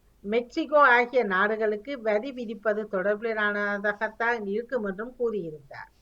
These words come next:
கனடா மற்றும் மெக்சிகோவிலிருந்து அமெரிக்காவுக்குள் இறக்குமதி செய்யப்படும் அனைத்து பொருட்களுக்கும் இருபத்தஞ்சு சதவீத வரி விதிக்கப்படும் என்று கூறியிருந்தார். டொ-, பிரான்சில் புற்றுநோயாளர்களுக்கு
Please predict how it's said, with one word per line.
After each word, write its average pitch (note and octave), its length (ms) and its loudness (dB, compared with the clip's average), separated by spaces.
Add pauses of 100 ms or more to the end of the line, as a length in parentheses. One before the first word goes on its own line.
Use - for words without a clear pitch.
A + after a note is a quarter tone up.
(800)
கனடா D4 420 6
மற்றும் D4+ 320 -2
மெக்சிகோவிலிருந்து C#4+ 920 0
அமெரிக்காவுக்குள் G#3 880 2 (120)
இறக்குமதி G#3+ 480 -4
செய்யப்படும் B3+ 580 -2
அனைத்து A3+ 460 -4
பொருட்களுக்கும் G#3 680 -4
இருபத்தஞ்சு C4 600 -4
சதவீத G#3 580 -2
வரி F#3+ 280 -4
விதிக்கப்படும் A3+ 600 -4
என்று F3+ 260 -8
கூறியிருந்தார். D#3+ 800 -10 (760)
டொ-, A3 280 2 (560)
பிரான்சில் F#4 560 6 (680)
புற்றுநோயாளர்களுக்கு D4 1040 4